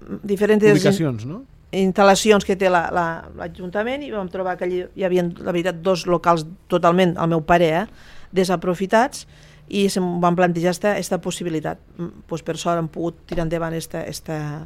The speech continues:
Speaker 1: esta actuació i, bueno, com tu dius, és una... En principi, per què ho han fet? Pues perquè, malauradament, no tenim aquí les escoles aquí davant. Això hagués pogut ser un bon centre, un bon hotel d'entitats, no? Per fer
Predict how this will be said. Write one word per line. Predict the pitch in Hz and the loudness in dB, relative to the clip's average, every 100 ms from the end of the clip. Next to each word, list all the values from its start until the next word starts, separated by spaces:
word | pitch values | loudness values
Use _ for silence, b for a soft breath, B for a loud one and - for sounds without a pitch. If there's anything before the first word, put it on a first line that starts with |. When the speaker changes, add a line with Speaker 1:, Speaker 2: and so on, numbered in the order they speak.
| - _ _ - b b b - | -18 _ _ -20 b b b -18
Speaker 1:
esta | 175 - 151 | -14 -10 -10
actuació | 170 170 - 247 262 b b b b b - | -6 -6 -2 0 -2 b b b b b -6
i, | 185 170 | -2 -2
bueno, | 160 208 - 190 | -2 -6 -8 -10
com | - 175 | -4 -2
tu | 180 | 2
dius, | 185 214 | 4 4
és | 220 | 2
una... | 214 196 | 0 0
En | 190 - - - | -2 -8 -12 -10
principi, | - 185 240 262 277 | -4 2 6 8 6
per | 214 220 214 | 6 4 8
què | |
ho | 226 | 8
han | 214 | 8
fet? | 240 | 8
Pues | 214 196 | 6 6
perquè, | 196 196 190 | 4 6 8
malauradament, | 185 185 185 190 202 254 | 10 10 10 10 10 8
no | 254 208 | 6 4
tenim | 196 196 | 4 4
aquí | 190 | 4
les | 190 185 | 4 4
escoles | 180 190 190 | 4 6 6
aquí | 180 185 | 4 4
davant. | 196 240 262 285 302 220 196 | 6 10 8 6 0 -6 -4
Això | 185 185 190 | -2 2 4
hagués | 180 175 | 4 6
pogut | 196 180 | 8 8
ser | - 190 | 10 10
un | 185 175 | 10 12
bon | 180 180 | 12 10
centre, | - 185 180 175 180 165 B B B - | 6 4 4 6 6 6 B B B 0
un | 196 | 6
bon | 196 196 | 8 8
hotel | 190 196 | 8 6
d'entitats, | 185 185 175 185 208 214 240 | 6 4 6 8 10 10 6
no? | 196 190 | 2 0
Per | 190 | 2
fer | 190 180 | 4 2